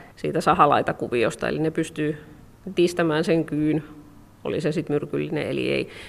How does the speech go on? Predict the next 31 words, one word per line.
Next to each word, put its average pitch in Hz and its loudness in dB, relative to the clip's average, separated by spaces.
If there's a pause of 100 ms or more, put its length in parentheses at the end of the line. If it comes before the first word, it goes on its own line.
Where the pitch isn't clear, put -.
(140)
Eli 147 0
tavallaan 160 2
tää 156 0
kyykuviointi 170 4
on 160 4
kompromissi, 156 2
kun 165 -4
sen 160 6
naamioitumisen 170 10 (480)
ja 180 8
sitten 165 -2
sen 156 0 (600)
varoituksen 170 8
välillä. 151 6 (460)
Mm. 185 0
Ja 170 2
sit - -6
tähän 247 8
taas 220 4 (340)
liittyy 165 2
sitten 156 -2
se, 175 4
että 170 -2
no 156 4
miksi 165 2
meillä 170 4
on 147 2
sitten 147 -4
niitä 147 0
mustia 196 2
kyitä, - -4